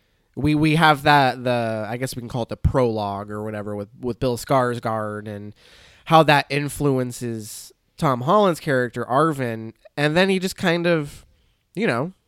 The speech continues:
repeats the cycle, which c-, can be poignant if done well, but it's like we literally just see him take on the same personality traits and, and, and, uh,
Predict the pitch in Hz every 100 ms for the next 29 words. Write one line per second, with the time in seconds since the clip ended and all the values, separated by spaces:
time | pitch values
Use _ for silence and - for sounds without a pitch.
0 | - 127 - 151 151 - - - 120 156
1 | 196 - 104 98 123 _ _ - 185 -
2 | - - - - _ - 190 247 381 220
3 | 151 - 180 285 170 127 139 - 160 147
4 | 120 139 170 113 120 117 120 120 139 120
5 | 120 139 147 160 170 156 151 135 117 -
6 | 143 139 - - - - - 139 139 139
7 | 135 127 131 131 127 123 123 _ _ _
8 | _ _ - 131 127 123 127 127 117 -
9 | 120 120 117 113 110 _ _ - 143 -
10 | 131 127 127 123 - _ - - 139 120
11 | 120 - 113 107 104 107 117 107 104 104
12 | 104 104 101 104 104 98 95